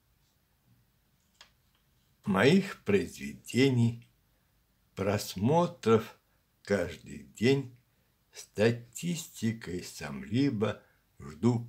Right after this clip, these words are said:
показ. Вот осталось двести двадцать пять просмотров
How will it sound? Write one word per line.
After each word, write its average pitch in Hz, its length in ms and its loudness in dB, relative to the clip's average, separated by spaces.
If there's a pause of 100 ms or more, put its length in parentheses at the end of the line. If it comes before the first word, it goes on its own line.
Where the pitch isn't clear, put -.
показ. - 760 -10 (840)
Вот 87 260 -8
осталось 82 640 -4 (200)
двести 90 560 -4
двадцать 87 760 -10 (560)
пять 98 280 -2
просмотров - 640 -10